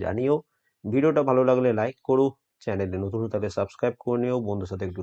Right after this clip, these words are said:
শেয়ারও করে দিও। এবং again, কেউ যদি জেনারেল সায়েন্সে কাঁচা হয়ে থাকো, অবশ্যই তোমরা আমাদের পেইড Telegram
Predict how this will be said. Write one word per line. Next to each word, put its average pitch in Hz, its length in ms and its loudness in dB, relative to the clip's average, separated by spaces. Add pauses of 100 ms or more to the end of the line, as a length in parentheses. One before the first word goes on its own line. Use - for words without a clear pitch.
শেয়ারও 120 340 2
করে 120 180 0
দিও। 147 140 -4 (500)
এবং 104 120 -2 (140)
again, 139 200 0 (120)
কেউ 113 200 -2
যদি 104 120 -4 (100)
জেনারেল 104 320 -4
সায়েন্সে 98 260 -6 (100)
কাঁচা 98 280 -4
হয়ে 117 180 2
থাকো, 120 200 -6 (300)
অবশ্যই 110 420 -4
তোমরা 107 220 -4
আমাদের 101 320 -4
পেইড 120 260 -2
Telegram 110 360 -4